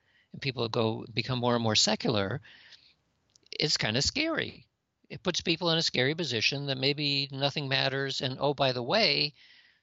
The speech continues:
the way that the wheels of civilization are turning is in the direction of actually nothing matters.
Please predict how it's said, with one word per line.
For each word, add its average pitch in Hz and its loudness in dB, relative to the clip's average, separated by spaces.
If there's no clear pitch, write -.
the 139 -4
way 165 4
that 156 0
the 143 -4
wheels 143 -2
of 120 -2
civilization 127 0
are 110 -6
turning 110 -6
is 143 0
in 147 -6
the 160 0
direction 139 -2
of 143 2
actually 151 -2
nothing 151 -2
matters. 156 -2